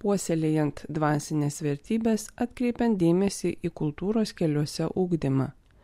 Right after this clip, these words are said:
Labai svarbu, kad mūsų keliai taptų bendrystės, pagarbos vienas kitam vieta, o tai įmanoma tik tuomet, jei apsispręsime keistis patys,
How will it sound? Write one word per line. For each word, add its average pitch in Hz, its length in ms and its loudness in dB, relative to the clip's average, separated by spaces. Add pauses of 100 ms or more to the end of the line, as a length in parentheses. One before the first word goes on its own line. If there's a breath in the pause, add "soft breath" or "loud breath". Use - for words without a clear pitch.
Labai 180 320 4
svarbu, 165 480 0
kad 190 160 2
mūsų 175 320 0
keliai 190 320 2
taptų 214 400 -4
bendrystės, 190 640 0
pagarbos 185 720 -2
vienas 185 340 0
kitam 160 400 0
vieta, 160 380 0 (340 soft breath)
o 180 80 2
tai 180 220 4
įmanoma 160 500 6
tik 151 240 -4
tuomet, 160 400 2
jei 247 240 2
apsispręsime 190 960 -2
keistis 151 480 -6
patys, 196 540 -2